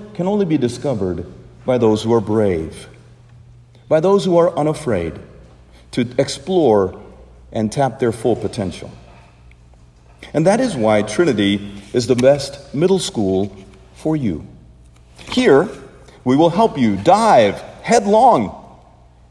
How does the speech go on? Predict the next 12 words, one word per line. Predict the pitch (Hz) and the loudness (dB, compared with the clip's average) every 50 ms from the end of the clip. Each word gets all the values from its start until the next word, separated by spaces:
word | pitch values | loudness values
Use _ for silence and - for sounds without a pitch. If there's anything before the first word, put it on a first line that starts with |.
| _ | _
into | - 139 147 143 139 - 147 | -2 0 0 0 0 -2 2
those | 131 135 135 131 135 139 135 113 | 4 4 6 6 6 4 2 0
brave | 104 101 123 139 147 151 135 | -2 2 2 4 4 2 2
new | 131 147 147 | 0 0 0
worlds | 139 131 147 151 147 135 123 113 104 - | 2 2 4 4 4 4 2 0 0 -2
on | 131 139 139 | -2 -2 0
the | 131 135 135 | 0 0 -2
inside | 139 - 185 208 208 175 - - - 123 107 101 98 90 82 80 - - - | -2 -2 -2 -2 -4 -4 -4 -2 0 0 2 2 0 0 -2 -6 -10 -14 -8
and | - 127 139 139 | -4 -2 0 2
on | 143 147 147 147 | 2 2 2 2
the | 143 147 | 2 2
outside. | 156 170 175 165 - - 139 113 98 87 | 4 2 2 2 2 2 2 2 2 0